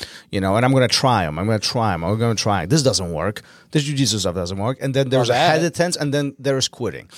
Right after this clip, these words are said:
Speaker 2: Right.
Speaker 1: Versus really understanding the mechanics, the basics, the core, the foundation of what is necessary to move your body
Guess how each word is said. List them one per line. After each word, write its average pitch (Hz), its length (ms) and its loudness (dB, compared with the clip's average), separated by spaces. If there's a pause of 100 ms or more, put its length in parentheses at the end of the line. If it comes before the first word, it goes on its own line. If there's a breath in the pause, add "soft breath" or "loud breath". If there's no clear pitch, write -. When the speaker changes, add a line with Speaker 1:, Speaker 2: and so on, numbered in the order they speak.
Speaker 2:
Right. 107 260 -10
Speaker 1:
Versus 147 600 2 (540 soft breath)
really 151 320 4
understanding 120 480 2
the 98 100 -2
mechanics, 117 1120 -4
the 101 100 -10
basics, 113 560 0
the 95 100 -8
core, 120 640 0 (380 loud breath)
the - 80 -6
foundation 139 1120 0 (320)
of 113 140 -6
what 120 400 4
is 113 220 -2
necessary 107 800 -2
to - 180 -6
move 123 400 2
your 120 140 4
body 107 640 0